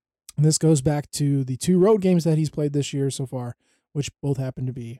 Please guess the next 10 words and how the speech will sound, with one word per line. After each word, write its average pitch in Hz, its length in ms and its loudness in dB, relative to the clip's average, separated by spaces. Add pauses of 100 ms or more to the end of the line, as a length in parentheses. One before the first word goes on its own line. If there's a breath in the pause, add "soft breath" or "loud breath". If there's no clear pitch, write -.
(100)
Power 127 280 -12
Five - 280 -16
teams. 113 400 -10 (1900 loud breath)
I 175 100 0
broke 180 360 2
down 170 460 2 (500 loud breath)
when 202 560 2 (1000)
Eli 170 240 4
Drinkwitz 147 500 -2
called 131 380 -4